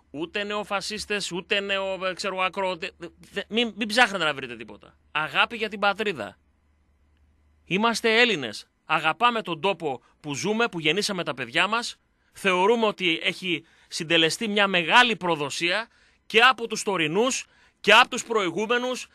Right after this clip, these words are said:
και από τους προπροηγούμενους. Δεν είναι, είναι μια σειρά από ανθρώπους οι οποίοι πραγματικά εγκλημάτισαν στο συγκεκριμένο ζήτημα. Θεωρώ ότι ακόμα και αυτό το φύρομ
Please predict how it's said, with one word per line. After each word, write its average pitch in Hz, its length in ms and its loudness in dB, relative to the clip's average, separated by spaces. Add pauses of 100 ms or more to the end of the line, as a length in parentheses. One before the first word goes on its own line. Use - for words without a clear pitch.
(140)
και 233 100 6
από 262 140 10
τους 254 140 -6
προπροηγούμενους. 226 960 -2
Δεν 240 200 6
είναι, 254 180 -2
είναι 247 260 6
μια 240 200 4
σειρά 240 360 6
από 214 180 6
ανθρώπους 226 680 2
οι 208 100 4
οποίοι 262 460 2 (280)
πραγματικά 214 640 4
εγκλημάτισαν 220 760 6
στο 190 120 -6
συγκεκριμένο 185 600 0
ζήτημα. 135 500 -8 (880)
Θεωρώ 202 440 4
ότι 247 220 0
ακόμα 254 340 0
και 220 100 -2
αυτό 240 240 -2
το 214 140 -6
φύρομ 269 520 2